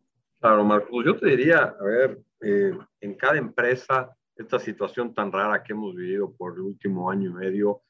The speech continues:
eh, se ha vivido de una manera diferente. Eh, lo que sí te puedo decir es que el común denominador es que en prácticamente todas las, eh, empresas en las que yo participo,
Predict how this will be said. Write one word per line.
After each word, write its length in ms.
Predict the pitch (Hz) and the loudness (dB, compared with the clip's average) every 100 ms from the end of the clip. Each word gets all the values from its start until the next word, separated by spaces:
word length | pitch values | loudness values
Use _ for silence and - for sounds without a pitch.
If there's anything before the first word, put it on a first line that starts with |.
| _ _ | _ _
eh, 360 | 98 98 95 78 - _ _ _ | 2 2 2 -2 -14 _ _ _
se 140 | 135 | 2
ha 480 | 135 147 147 143 139 | 4 6 4 4 2
vivido 460 | 113 110 127 143 123 | 0 -2 -2 0 0
de 100 | 123 | -2
una 100 | 120 | -4
manera 880 | 101 107 120 117 107 98 95 95 90 | -4 -4 -4 -6 -4 -4 -4 -4 -6
diferente. 760 | 95 - 101 104 101 - 80 _ _ _ _ | -12 -6 -4 -2 -4 -10 -12 _ _ _ _
Eh, 600 | 101 101 101 98 98 98 | 0 2 4 4 4 2
lo 140 | 95 107 | 0 -2
que 120 | 104 | -2
sí 120 | 110 | -2
te 120 | 120 | -2
puedo 240 | 127 127 120 | 0 2 2
decir 260 | - 120 120 | -2 -8 -6
es 160 | 110 | -6
que 120 | - | -6
el 80 | 104 | -6
común 360 | - 92 107 120 | -6 -8 -4 -2
denominador 760 | 113 101 98 95 92 98 113 | -2 -4 -6 -8 -4 -2 0
es 120 | 104 - | -2 -2
que 100 | 98 | -8
en 140 | 90 _ _ _ _ _ | -8 _ _ _ _ _
prácticamente 600 | 107 - 95 92 107 - _ | -4 -2 -4 -2 -6 -6 _
todas 380 | 98 101 101 87 | 0 4 4 2
las, 300 | 92 87 - | -4 -6 -10
eh, 160 | 92 - _ _ - | -16 -16 _ _ -6
empresas 420 | 90 95 101 - | -2 0 0 0
en 60 | |
las 120 | 90 - | -8 0
que 100 | 95 | 0
yo 120 | 98 | 2
participo, 640 | 101 - - 104 - 135 | -2 -4 -4 -6 -4 -6